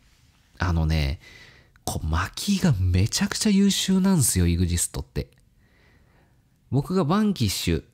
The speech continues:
あの、正直ね、バンキッシュの方が巻き出しとかはね、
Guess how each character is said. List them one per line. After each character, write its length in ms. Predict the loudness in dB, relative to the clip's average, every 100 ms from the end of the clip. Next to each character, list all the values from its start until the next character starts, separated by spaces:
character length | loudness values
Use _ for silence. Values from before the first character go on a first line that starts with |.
| _ _ _ _ _ _ _
あ 120 | -2
の、 100 | 0
正 140 | 2 0
直 220 | 0 0
ね、 200 | 0 -2
バ 160 | 0 0
ン 100 | 0
キ 100 | 0
ッ 20 |
シ 140 | 0 0
ュ 20 |
の 80 | 2
方 140 | 2
が 80 | 2
巻 280 | 0 0 0
き 20 |
出 100 | -2
し 120 | -2
と 100 | -2
か 100 | -2
は 80 | 0
ね、 240 | -2 -6